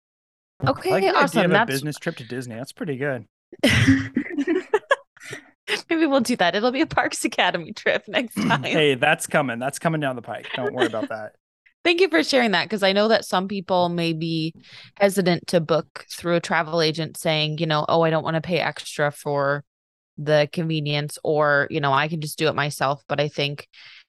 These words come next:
Speaker 1: um, giving you the opportunity to share a lot of the perks that they would get from booking through a travel agent and booking through you specifically, um, may help people to see in the future some of the benefits,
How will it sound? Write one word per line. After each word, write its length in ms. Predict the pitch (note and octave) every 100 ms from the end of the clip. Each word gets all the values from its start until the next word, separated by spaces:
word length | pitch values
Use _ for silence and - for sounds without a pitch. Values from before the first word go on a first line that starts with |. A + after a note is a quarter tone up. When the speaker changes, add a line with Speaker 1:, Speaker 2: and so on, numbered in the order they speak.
| - -
Speaker 1:
um, 460 | D#3 C#3 C3+ C#3 - E3
giving 280 | F3 F3 F3
you 160 | F3
the 100 | E3+
opportunity 680 | - D#3+ E3+ - D#3+ E3 D#3
to 120 | D#3
share 480 | D#3 - D3+ D3 D3
a 120 | -
lot 160 | D#3 D3
of 100 | D#3
the 120 | D#3+
perks 480 | D3+ - D#3 - -
that 160 | D#3+
they 100 | D3
would 180 | C#3+ D3
get 320 | - D3+ D3+
from 480 | - - D3 C#3+ D3+
booking 380 | D#3+ D#3 D#3+ D#3+
through 140 | D#3+ E3
a 40 |
travel 420 | D#3+ - D3 D3 D#3
agent 320 | D3+ D#3+ D3+
and 160 | C#3
booking 300 | C#3 D3 D#3+
through 140 | D3+ D#3
you 160 | D3+
specifically, 920 | D3 - D#3 - D#3 G3+ F3 G3+ G#3 - - - - -
um, 220 | D#3+ E3
may 160 | E3+
help 240 | E3+ F3+ -
people 280 | F3 E3 E3
to 120 | F3
see 240 | D#3 -
in 80 | D#3+
the 80 | D3+
future 360 | D3 D3+ C#3+ D#3
some 220 | - D#3
of 60 | D3+
the 60 |
benefits, 800 | D3+ C#3+ C#3 C3+ - - - -